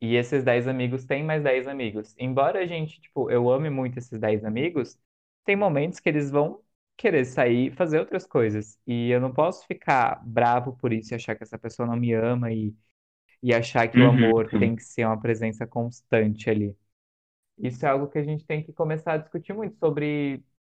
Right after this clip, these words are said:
Speaker 1: sobre ter respeito pela escolha do outro, de não tá ali naquele momento e não ficar, tipo,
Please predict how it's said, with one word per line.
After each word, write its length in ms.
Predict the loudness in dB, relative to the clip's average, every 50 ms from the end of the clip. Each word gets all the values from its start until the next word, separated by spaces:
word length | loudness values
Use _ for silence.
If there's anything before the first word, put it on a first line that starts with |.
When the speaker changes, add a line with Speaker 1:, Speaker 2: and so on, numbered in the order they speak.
| _ _ _ _ _ _
Speaker 1:
sobre 300 | -6 -4 0 0 0 0 -2 -4 _
ter 380 | -2 -2 0 0 0 0 0 -2
respeito 440 | -2 -6 -8 -6 -6 -6 -6 -6 -6
pela 160 | -6 -4 -4
escolha 340 | -4 -6 -4 -2 0 0 0
do 120 | 0 0 0
outro, 360 | 0 0 0 -4 -8 -14 -12 -10
de 180 | -8 -6 -4 -4
não 220 | -2 -2 -4 -4
tá 140 | -4 -4 -2
ali 200 | -2 -2 -2 -2
naquele 280 | -4 -4 -4 -6 -6
momento 340 | -6 -4 -4 -4 -4 -4 -6 -10
e 20 |
não 160 | -12 -14 -14
ficar, 320 | -16 -18 -8 -4 -4 -4 -4
tipo, 460 | -6 -10 -8 -4 -4 -2 -2 -4 -6